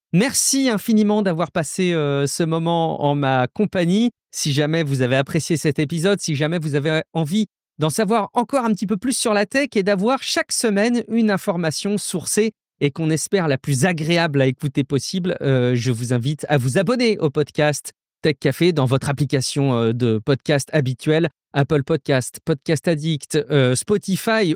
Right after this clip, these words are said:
ou plein d'autres. Vous pouvez aussi écouter les épisodes sur tech café point F R. Et puis, si jamais vous êtes convaincu par la formule, si jamais vous pensez que Tech Café mérite, euh, un petit peu de votre temps et de votre capacité d'attention, si jamais ça vous rend un véritable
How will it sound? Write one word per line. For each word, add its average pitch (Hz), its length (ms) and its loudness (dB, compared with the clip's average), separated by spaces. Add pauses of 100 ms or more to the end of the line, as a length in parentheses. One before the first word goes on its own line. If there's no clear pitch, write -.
ou 269 240 4 (140)
plein 139 200 2
d'autres. 151 380 0
Vous 127 80 -2
pouvez 131 240 -2
aussi 143 260 0
écouter 139 300 -2
les 127 160 0
épisodes 135 380 -2 (360)
sur - 240 -2
tech 202 200 -2
café 190 280 0
point 180 220 0
F - 80 -4
R. 269 180 0
Et 226 60 2
puis, 240 180 -2
si 302 180 0
jamais 269 300 0
vous 220 160 0
êtes 214 100 0
convaincu 202 460 0
par 196 140 0
la 170 120 0
formule, 180 480 0
si 190 160 -4
jamais 160 300 0
vous 143 140 -4
pensez 160 320 -2
que 147 100 -2
Tech 143 260 -2
Café 196 360 0 (340)
mérite, 247 640 2
euh, 143 560 2
un 165 140 0
petit - 160 -4
peu 240 180 0
de 185 100 2
votre 151 380 0
temps 214 440 0
et 147 140 2
de 139 100 0
votre 135 400 0
capacité 185 580 -2
d'attention, 160 480 -2
si 190 180 -2
jamais 156 240 0
ça 170 140 -2
vous 139 140 -2
rend 196 280 0
un 147 80 2
véritable 175 640 0